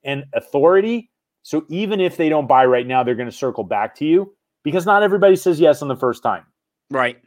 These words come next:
Speaker 2: Very true. Very, very true. And then, then the last thing, you know, the last thing you want is for people to leave those conversations and go share with their friends or post on social media. I just had the worst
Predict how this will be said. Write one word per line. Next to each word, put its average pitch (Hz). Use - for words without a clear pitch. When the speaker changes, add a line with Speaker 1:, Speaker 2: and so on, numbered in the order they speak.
Speaker 2:
Very 127
true. 98
Very, 117
very 101
true. 101
And 120
then, 143
then 151
the 160
last 160
thing, 123
you 139
know, 113
the 113
last 156
thing 156
you 135
want 127
is 127
for -
people 135
to 123
leave 139
those 139
conversations 151
and 135
go 139
share 151
with 147
their 139
friends 104
or 117
post 151
on 135
social 131
media. 120
I 156
just 185
had 135
the 117
worst 151